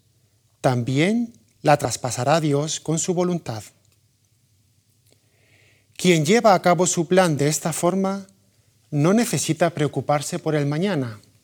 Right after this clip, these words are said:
Su fe en la conducción de Dios son los pensamientos positivos. De estos resultan palabras positivas y un actuar legítimo.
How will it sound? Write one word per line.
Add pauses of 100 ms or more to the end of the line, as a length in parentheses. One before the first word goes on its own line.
(1300)
Su
fe
en
la
conducción
de
Dios (260)
son
los
pensamientos
positivos. (1500)
De
estos (260)
resultan
palabras
positivas (440)
y
un
actuar
legítimo.